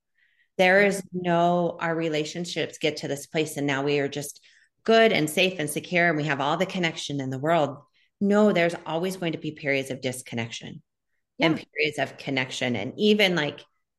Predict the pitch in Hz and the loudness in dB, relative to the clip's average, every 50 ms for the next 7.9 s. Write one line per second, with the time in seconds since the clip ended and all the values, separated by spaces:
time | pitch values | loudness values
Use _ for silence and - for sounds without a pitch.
0 | _ _ 185 175 165 165 160 151 151 - - - _ - 170 185 180 190 180 170 | _ _ 0 0 2 2 2 0 -2 -4 -12 -20 _ -6 -2 0 2 4 4 4
1 | 175 185 233 277 254 196 147 - 139 127 117 117 117 - 113 110 - - 107 - | 4 2 2 0 0 -2 -2 -4 -4 -4 -4 -4 -6 -8 -10 -12 -10 -8 -8 -8
2 | - - _ _ _ _ _ _ _ _ _ - 175 190 214 240 226 190 165 160 | -8 -12 _ _ _ _ _ _ _ _ _ 0 2 4 4 4 4 4 4 2
3 | 151 151 151 139 - 160 170 - _ _ 170 165 165 170 160 156 175 175 165 160 | 2 0 0 -2 -2 -4 -10 -18 _ _ -4 -2 -2 0 2 2 2 2 2 0
4 | 165 165 - - 151 151 160 175 180 147 131 143 165 175 190 190 190 180 180 185 | 0 -2 -4 -2 -2 -2 0 0 -2 -2 -2 0 0 2 2 2 2 2 0 0
5 | 180 170 170 175 180 190 196 190 170 180 156 151 151 147 147 147 - _ _ _ | 0 0 2 2 2 2 0 -2 -4 -4 -2 -2 -2 -2 -4 -6 -10 _ _ _
6 | _ _ _ _ - 160 185 190 - 190 175 175 - 175 170 175 185 185 - 202 | _ _ _ _ 0 0 0 0 0 0 -2 -2 -2 -2 -2 -2 -2 -2 -2 -4
7 | 175 175 - - - - 175 226 240 226 220 156 139 131 131 135 147 - | -4 -2 -4 -4 -2 0 0 2 0 0 0 -2 -4 -4 -4 -6 -8 -10